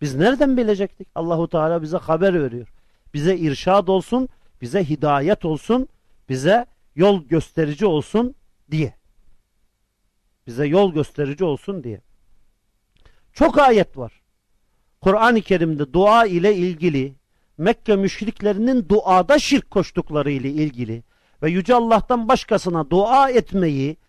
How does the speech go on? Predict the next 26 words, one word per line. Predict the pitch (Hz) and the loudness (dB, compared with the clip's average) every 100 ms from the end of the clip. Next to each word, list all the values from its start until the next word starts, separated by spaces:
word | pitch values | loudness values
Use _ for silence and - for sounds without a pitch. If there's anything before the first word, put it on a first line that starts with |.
| _ - | _ -6
yasaklayan, | 135 175 - 233 202 175 143 139 _ _ - | -2 0 0 0 2 2 2 -2 _ _ -8
Yüce | 170 196 | -2 2
Allah | 226 214 214 | 2 4 4
Azze | 190 208 | 2 0
ve | 202 | 2
Celle'den | 214 214 175 180 165 | 0 -2 -2 -2 -2
başkasına | 180 - 220 190 170 147 | -2 -2 -4 -2 -4 0
dua | 180 220 233 | 2 2 0
etmenin | 214 202 214 277 294 - _ _ _ | -4 -2 0 0 -2 -8 _ _ _
şirk | - - - 311 262 220 | -16 -8 2 2 4 2
olduğunu | 196 156 151 135 117 | 0 0 -2 -2 -2
beyan | 143 190 226 | 0 2 0
eden | 220 269 | 0 0
çok | 240 214 | 0 0
ayet | 160 135 120 _ | 0 -2 -6 _
var. | - _ _ _ _ - | -20 _ _ _ _ 0
Daha | 196 247 | 4 4
önce | 269 240 214 | 4 4 2
geçmiş | 180 180 190 175 | 2 0 -2 -4
ayet, | 190 147 151 165 | 0 0 -2 -4
Yüce | 196 180 | -4 0
Allah | 196 190 | 0 2
Azze | 180 165 | 0 0
ve | 175 | -4
Celle | 165 170 170 | -4 -4 -4
buyuruyor, | 170 214 | -2 0